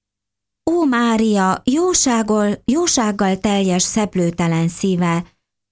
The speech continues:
mutasd meg irántunk való szeretetedet. Ó Mária, add, hogy szíved lángja leszálljon minden népre.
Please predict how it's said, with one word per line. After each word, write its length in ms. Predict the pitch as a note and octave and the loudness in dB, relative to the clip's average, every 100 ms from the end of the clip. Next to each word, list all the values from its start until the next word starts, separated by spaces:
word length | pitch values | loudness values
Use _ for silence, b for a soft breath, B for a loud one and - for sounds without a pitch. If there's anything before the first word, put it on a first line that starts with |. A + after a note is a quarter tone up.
| _ | _
mutasd 500 | E4 A#4+ E4+ A3+ A3+ | -2 0 0 2 2
meg 260 | G#3 G3+ | 0 0
irántunk 600 | A#3 A#3 G3 F#3+ F#3 F3 F3 | 0 2 2 0 0 0 0
való 320 | F#3+ F#3+ E3 | 0 0 0
szeretetedet. 1160 | - E3+ D#3 D3+ D3 D3 D3 C#3+ D3 D#3 - _ _ _ _ _ _ _ | 0 0 -2 -2 -6 -4 -6 -4 -4 -6 -12 _ _ _ _ _ _ _
Ó 140 | - B3+ | -2 0
Mária, 640 | C#4 B3+ A#3 G#3+ F#3 E3+ | 2 0 2 2 2 0
add, 460 | - G3 A#3 A#3+ - | 0 0 0 -2 -4
hogy 180 | B3 | -2
szíved 500 | A#3+ - F4 E4 C#4 | 0 0 0 0 0
lángja 640 | A#3 G3+ G3 F#3 F#3 E3 - | 0 2 2 2 0 0 0
leszálljon 720 | C4+ G4 - A3+ F#3 G3 G3+ | -2 -2 0 0 0 2 2
minden 480 | A3+ B3+ A3 G3+ G#3 | 2 2 0 0 0
népre. 720 | G#3 E3+ D3+ - D3 C#3+ D3 | 2 2 0 -2 -4 -4 -6